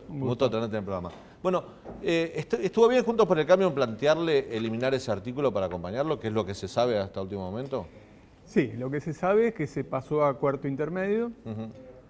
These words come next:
Speaker 1: a los efectos de que se elimine el artículo que en teoría enunciaba un plan,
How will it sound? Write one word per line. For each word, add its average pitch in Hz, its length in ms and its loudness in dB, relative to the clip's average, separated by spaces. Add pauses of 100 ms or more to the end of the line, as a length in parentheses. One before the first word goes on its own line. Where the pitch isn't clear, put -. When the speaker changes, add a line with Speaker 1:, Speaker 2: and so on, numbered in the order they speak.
(100)
Speaker 1:
a - 120 -4
los 131 200 -2
efectos 151 520 -4
de 123 160 -2
que 120 160 -6
se 120 540 -4
elimine 135 880 -4
el 123 160 -6
artículo 127 720 -6
que 120 220 -10
en 113 120 -8
teoría 120 720 -2 (960)
enunciaba 123 680 -4
un 113 160 -8
plan, 170 360 -4